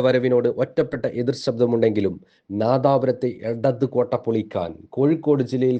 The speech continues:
കാൽ നൂറ്റാണ്ടായി കോൺഗ്രസ് പാർട്ടിക്ക് എം എൽ എ ഇല്ല എന്ന നാണക്കേട് മാറ്റാൻ മുല്ലപ്പള്ളി എന്ന കടത്തനാടൻ പോരാളിയെ അങ്കത്തട്ടിലിറക്കണമെന്ന് വലിയൊരു വിഭാഗം കോൺഗ്രസ് പ്രവർത്തകർ ആഗ്രഹിക്കുന്നു.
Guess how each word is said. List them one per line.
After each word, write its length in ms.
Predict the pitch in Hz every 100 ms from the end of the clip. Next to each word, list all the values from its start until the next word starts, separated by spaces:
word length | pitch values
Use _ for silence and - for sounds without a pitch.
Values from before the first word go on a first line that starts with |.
| -
കാൽ 160 | 131 139 143
നൂറ്റാണ്ടായി 640 | 135 131 131 135 127 123 117 - -
കോൺഗ്രസ് 500 | 131 143 135 127 - _
പാർട്ടിക്ക് 400 | 123 120 117 107 - 117
എം 100 | 127 135
എൽ 60 | 127 123
എ 20 | 113
ഇല്ല 200 | 113 110 110
എന്ന 100 | 110 110
നാണക്കേട് 480 | 107 117 113 113 107 101
മാറ്റാൻ 340 | 104 101 95 90 - - _
മുല്ലപ്പള്ളി 540 | 107 127 127 127 120 117
എന്ന 140 | 113 113
കടത്തനാടൻ 580 | 123 131 - 123 117 110 107
പോരാളിയെ 420 | 113 107 107 104 107 123
അങ്കത്തട്ടിലിറക്കണമെന്ന് 1120 | 131 127 - 113 113 110 107 107 104 104 104 98 - _ 95
വലിയൊരു 360 | 117 127 127 117 110
വിഭാഗം 380 | 104 107 104 104 -
കോൺഗ്രസ് 440 | 120 127 113 113 -
പ്രവർത്തകർ 480 | 104 98 95 98 98 - 104 110
ആഗ്രഹിക്കുന്നു. 680 | 95 92 92 - 87 82